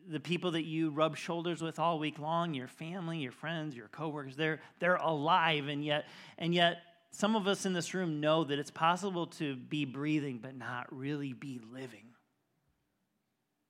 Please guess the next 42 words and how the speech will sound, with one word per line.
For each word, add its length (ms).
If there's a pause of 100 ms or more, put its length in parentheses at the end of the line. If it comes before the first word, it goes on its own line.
(340)
We 100
might 180
be 120
breathing, 460
but 140
inside 460
we 120
feel 180
like 220
we're 100
just 260
dying. 360 (120)
We're 120
wasting 480
away. 460 (680)
Like, 120
there's 180
no, 320 (300)
there's 160
no 120
purpose. 480
All 200
the, 180 (300)
the, 240
these 240
core 340
questions 540
of 160
life, 320
like, 140 (120)
what 140
am 100
I 120
here 260
for? 120
What 280
is 80
this 240
really 400
all 260
about? 400
That's, 340